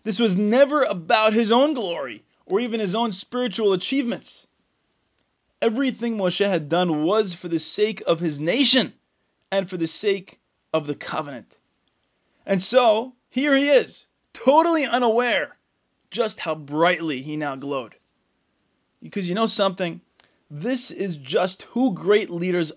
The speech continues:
are at their core. Like Moshe, they act selflessly no matter what the circumstances. They never think of themselves.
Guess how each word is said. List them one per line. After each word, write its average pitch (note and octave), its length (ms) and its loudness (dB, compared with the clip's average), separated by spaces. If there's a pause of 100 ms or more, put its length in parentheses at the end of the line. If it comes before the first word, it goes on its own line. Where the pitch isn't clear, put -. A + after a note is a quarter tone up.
(120)
are F3+ 420 4 (440)
at - 160 -6
their G#3+ 160 4
core. G3+ 520 0 (600)
Like F3+ 180 0
Moshe, F3+ 440 0
they G3 140 -2
act G3 240 -6
selflessly A3 720 -4
no G#3+ 160 0
matter G#3+ 240 4
what A3 300 4
the C4+ 100 -2
circumstances. B3 960 0 (560)
They F#3+ 100 0
never A#3+ 340 2
think B3 340 -6
of G#3+ 100 -6
themselves. G#3 880 -2